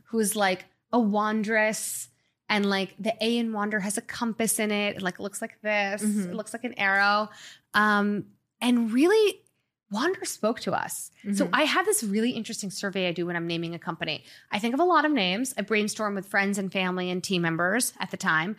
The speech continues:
Speaker 1: And then I do a survey and I send it out to at least a hundred respondents. And we ask them, like, "Do you like this name? Do you like this name? Do you like this name? Yes, no, yes, no." And then at the end, we put a blank screen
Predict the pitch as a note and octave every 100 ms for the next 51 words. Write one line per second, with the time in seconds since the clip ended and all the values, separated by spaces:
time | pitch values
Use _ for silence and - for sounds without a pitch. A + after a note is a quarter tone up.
0 | - - - - A3+ A#3+ C4+ D#4 - A3+
1 | A3 G#3 - A3+ G#3+ F3 G#2+ E3 F3 A3+
2 | A#3+ A#3+ A3 - A3+ - A#3+ A#3+ B3+ C#4+
3 | E4 - - G3 A3+ G3+ F#3+ - F#3 D#3+
4 | D#2+ - - - - - A3 A#3 B3 -
5 | D4+ C5+ - - G#3 F#3 F#3 F#3+ F3+ -
6 | _ _ _ F#3+ F#3 F#3 E4+ - D#4 D4
7 | A3 F#3+ F#3+ C#4+ - C4 B3 G3 F#3+ G3+
8 | B3+ A#3+ A3 G#3 G#3 - C4 B3 A3 G3
9 | - D4 C#4+ - - _ _ A3+ B3+ G4+
10 | G4+ - - - - F4 F#4 B3+ B3+ A3+
11 | A3+ B3+ G#3+ F#3+ A#3+ C4 - - F#3+ C3
12 | -